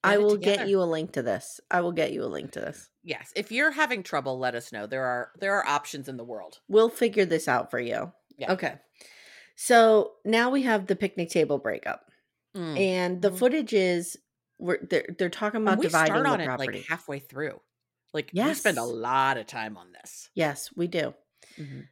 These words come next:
Speaker 2: They start talking about the division of the property. And, uh, I had to bring up my little Coyote Pass map.
Speaker 1: Okay.
Speaker 2: before, before
Speaker 1: Yes.
Speaker 2: they showed it to us.
Speaker 1: Of course.
Speaker 2: And yes, Robin and Janelle have these big fat lots sitting there. And
Speaker 1: Uh-huh.
Speaker 2: Christine's is real small,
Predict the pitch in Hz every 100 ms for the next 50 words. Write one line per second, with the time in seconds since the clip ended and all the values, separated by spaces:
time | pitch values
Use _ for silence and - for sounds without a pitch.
0 | _ - 226 - 269 330 285 277 269 233
1 | 208 196 180 170 170 170 160 151 139 147
2 | 139 - 151 147 - - 180 165 170 165
3 | - - 180 165 160 151 - _ _ _
4 | - 190 220 220 247 240 208 202 196 202
5 | 190 190 196 202 190 - 147 139 165 -
6 | _ _ _ - - 269 175 170 - 185
7 | - 190 175 196 165 139 143 139 - -
8 | _ - - 160 131 - - _ _ -
9 | 240 339 285 - 202 214 277 349 302 302
10 | 320 311 226 196 185 180 - 233 233 -
11 | 277 - 254 320 277 - - - 180 -
12 | - 208 _ _ - 196 196 208 202 196
13 | 254 294 277 196 165 320 - 226 165 -
14 | -